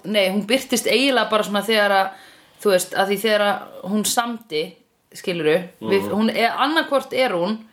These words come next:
Speaker 1: annarkvort er hún ekkert í þessum þáttum núna af því að við erum, Buffy er bara svona aðeins að slíta, þú veist, hún er svona aðeins að, meira að fara frá heimilinu.
Speaker 2: Já.
Speaker 1: Og hún,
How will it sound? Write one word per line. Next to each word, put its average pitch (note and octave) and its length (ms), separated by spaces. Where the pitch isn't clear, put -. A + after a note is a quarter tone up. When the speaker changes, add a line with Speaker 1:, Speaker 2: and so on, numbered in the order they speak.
Speaker 1:
annarkvort E4+ 440
er G3+ 160
hún E3 180
ekkert A#3 480
í G#3+ 80
þessum G#3 180
þáttum G#3 360
núna D3+ 340
af F3 180
því G3 80
að F#3 220
við F#3 160
erum, F3+ 160
Buffy G3 280
er F3+ 60
bara F3+ 160
svona F3+ 240
aðeins F3+ 160
að F3 260
slíta, F#3 580
þú F3+ 120
veist, - 200
hún E3+ 160
er D#3 140
svona F3+ 260
aðeins F#3+ 300
að, - 80
meira G3 220
að - 40
fara G#3+ 160
frá A3 220
heimilinu. C4+ 440
Speaker 2:
Já. G#2 260
Speaker 1:
Og A3+ 600
hún, A#3+ 380